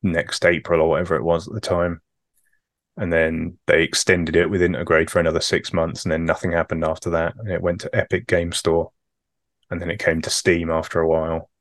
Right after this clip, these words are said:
and still it's not on Xbox, and the game is, what, three, three and a half years old at this point. Um, so I was just, like, expecting sixteen never to come,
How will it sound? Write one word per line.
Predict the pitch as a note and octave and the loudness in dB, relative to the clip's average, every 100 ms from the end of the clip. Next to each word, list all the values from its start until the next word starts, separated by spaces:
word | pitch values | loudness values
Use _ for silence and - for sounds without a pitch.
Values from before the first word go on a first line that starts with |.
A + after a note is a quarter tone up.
| _ | _
and | F2 - | -10 -6
still | - E2 D#2 | 0 2 2
it's | - | -2
not | - E2 | -8 -4
on | |
Xbox, | E2+ - - E2+ - - | -6 -6 -6 -6 -6 -10
and | |
the | E2 | -2
game | E2 D#2+ | 0 0
is, | E2 - _ _ | -4 -10 _ _
what, | - G1+ _ _ _ _ _ _ _ _ _ _ _ | -8 -8 _ _ _ _ _ _ _ _ _ _ _
three, | - F#2+ F2 | -2 2 2
three | E2 - F2 | 0 0 2
and | F2+ | 4
a | |
half | F2+ - | 2 2
years | F2 E2+ | 2 6
old | F2 F2+ | 6 4
at | F#2 | 0
this | F#2 | -4
point. | - G2 G2+ _ _ _ _ _ _ _ _ _ _ _ _ _ _ _ _ _ _ _ _ _ _ - | -2 0 -2 _ _ _ _ _ _ _ _ _ _ _ _ _ _ _ _ _ _ _ _ _ _ -2
Um, | G2 F2+ F2 F#2+ G2+ _ - | 0 2 0 -2 -4 _ -6
so | - F#2 | 2 6
I | F#2+ | 8
was | F#2+ F#2 | 6 2
just, | - - - | -4 -4 2
like, | F2 F2+ | 2 2
expecting | C3 - - F2 - F#2 F#2 | -2 -2 2 2 2 -2 -2
sixteen | - - - F#2+ | -4 -4 -2 -2
never | F#2+ F2 | -2 -2
to | F#2 | -4
come, | - F#2+ F#2 | 0 0 0